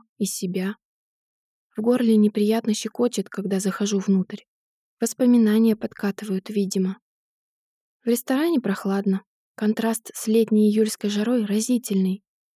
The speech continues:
Лето в этом году знойное. Девочка-хостес приветливо мне улыбается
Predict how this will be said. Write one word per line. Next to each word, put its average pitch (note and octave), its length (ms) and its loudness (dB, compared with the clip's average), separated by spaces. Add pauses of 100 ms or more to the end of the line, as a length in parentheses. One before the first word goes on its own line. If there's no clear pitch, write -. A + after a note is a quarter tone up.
(160)
Лето C#4+ 320 2
в C4+ 40 2
этом B3+ 260 0
году G#3 260 0
знойное. G3 640 2 (880)
Девочка-хостес C4 920 0
приветливо A3 560 0
мне A3+ 220 4
улыбается G3 720 0